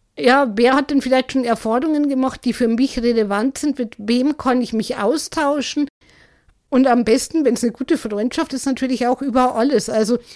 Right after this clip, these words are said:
Themen wie, was möchte ich später arbeiten? Worauf achte ich beim Kauf eines Autos? Vielleicht auch, wenn's barrierefrei umgebaut werden muss. Aber vielleicht auch so Sachen wie erste Liebe und worauf achte ich denn da? Oder wenn's dann später mal intim wird. Also ich glaub, grad der Austausch mit Gleichgesinnten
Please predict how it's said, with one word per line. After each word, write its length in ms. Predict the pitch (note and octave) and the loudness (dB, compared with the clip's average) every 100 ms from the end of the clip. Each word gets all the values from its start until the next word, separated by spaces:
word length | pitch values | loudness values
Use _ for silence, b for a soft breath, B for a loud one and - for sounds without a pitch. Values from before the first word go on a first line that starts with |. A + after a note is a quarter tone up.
| B | B
Themen 380 | - C4 C4+ C4+ | -2 2 4 4
wie, 120 | B3 | 2
was 180 | A#3 A3+ | 2 0
möchte 240 | A#3+ A#3+ C4+ | 0 0 -2
ich 100 | - | -2
später 460 | A#3 A#3+ A#3+ A3+ | -2 -2 0 0
arbeiten? 880 | A3 C#4 D#4+ D#4 D4+ D4+ D4 D4 A#3+ | 0 0 2 2 0 -2 0 0 0
Worauf 380 | A#3 B3 A#3+ A#3 B B B | 2 4 2 0 B B B
achte 320 | A#3+ - C4+ | 0 0 -2
ich 200 | B3 - | -2 0
beim 220 | A#3+ A#3+ | 2 2
Kauf 360 | - A#3 B3+ - | 0 2 2 2
eines 380 | A3+ A3+ A3 E3+ | -2 0 0 -2
Autos? 460 | F3 D#4 - D4 | 0 0 0 -4
Vielleicht 280 | - A3+ A#3 | -2 -2 -2
auch, 140 | A3+ | -2
wenn's 200 | G#3+ G#3+ | -2 -2
barrierefrei 640 | - G#3 G#3 G#3 A3+ G3+ G3 | -2 -2 0 -2 -4 -6 -4
umgebaut 640 | C#4+ F4 E4 C4 C4+ C4 | -2 -2 -2 0 0 0
werden 320 | B3+ B3 B3 B3 | 0 0 0 -2
muss. 180 | B3+ B B B B | -4 B B B B
Aber 200 | A#3 A#3+ | 0 0
vielleicht 360 | A3 A#3 B3 | 2 0 0
auch 140 | B3 B3 | -2 -4
so 140 | C4+ | -6
Sachen 420 | A#3+ A#3+ A#3 B3+ | -4 -4 -2 -2
wie 180 | A3+ B3 B B B _ | 0 0 B B B _
erste 380 | A#3+ C4 - A#3+ | 2 2 2 0
Liebe 440 | G#3+ D4+ D#4+ D#4+ | 2 0 0 -2
und 180 | C#4 A#3 | 0 0
worauf 300 | A3+ A#3 B3 | 0 0 -2
achte 300 | C#4 - D#4+ | -6 -6 -4
ich 220 | C#4 - | -4 -4
denn 220 | D4+ C#4+ | -2 0
da? 260 | C4 C#4 C#4+ | 0 -2 -2
Oder 220 | A3+ A#3 | -2 -2
wenn's 220 | A3+ A#3+ | -2 -2
dann 160 | A#3+ A3+ | -4 -6
später 340 | - A#3 B3 | -4 -2 0
mal 180 | A#3+ A3 | 0 0
intim 500 | A3+ G#3+ - D#4 D#4+ | 0 -4 -4 -2 -2
wird. 180 | D4+ C#4 | -2 -2
Also 160 | A#3 | -2
ich 100 | A#3+ | -2
glaub, 280 | - A#3 A3 | -2 -4 -2
grad 420 | A#3 A3+ A3 - | -4 -2 -4 -4
der 220 | D4 B3+ A3+ | -6 -4 -2
Austausch 540 | D4 C#4 - B3+ - | -4 -4 -6 -6 -4
mit 200 | B3 - | -6 -4
Gleichgesinnten 1120 | G#3+ A3 C#4+ - A3+ G#3+ A3 A3+ A#3 C4+ C#4 | -6 -4 -6 -8 -10 -8 -6 -6 -4 -4 -4